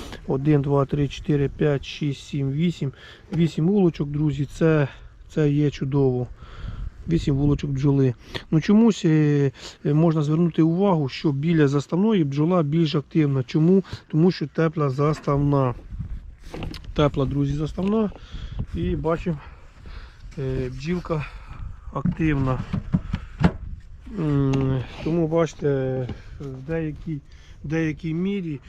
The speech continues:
е, заставну краще теплу і не використовувати. Е, хоча, якщо, е, всі рамки, особливо крайні ті, що коло заставної теплої,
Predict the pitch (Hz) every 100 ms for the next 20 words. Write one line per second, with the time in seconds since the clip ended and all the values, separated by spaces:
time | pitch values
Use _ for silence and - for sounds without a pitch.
0 | - - 143 143 135 151 147 160 170 185
1 | 147 170 165 - 143 165 147 151 170 160
2 | 156 147 147 151 139 - 143 131 127 123
3 | - 127 - - - - 165 156 156 254
4 | - 233 175 156 - 196 170 160 156 139
5 | - 143 139 139 131 - 175 160 165 156
6 | - 143 139 127 - - - 139 151 151
7 | 151 139 147 156 147 139 139 143 156 139
8 | - 143 143 143 - 185 214 202 180 -
9 | 165 151 151 143